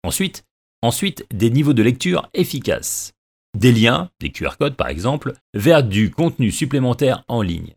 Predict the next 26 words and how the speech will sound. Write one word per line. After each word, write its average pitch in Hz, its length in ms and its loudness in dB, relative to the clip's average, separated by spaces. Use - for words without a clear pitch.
C'est 151 180 0
donc 185 440 2
à 135 120 2
l'ombre 139 440 2
de 110 160 2
ces 101 300 0
considérations 110 960 -2
que 127 80 2
le 127 160 4
choix 143 240 2
d'un 113 140 0
support - 400 -4
papier, 143 500 -4
un 67 160 -10
syllabus, 113 640 -6
est 131 140 4
demeuré 120 540 4
pertinent 104 500 0
à 92 60 0
nos 87 120 0
yeux, 107 340 0
même 101 280 0
en 117 100 0
deux 107 80 2
mille 101 180 0
vingt-trois. 85 460 -8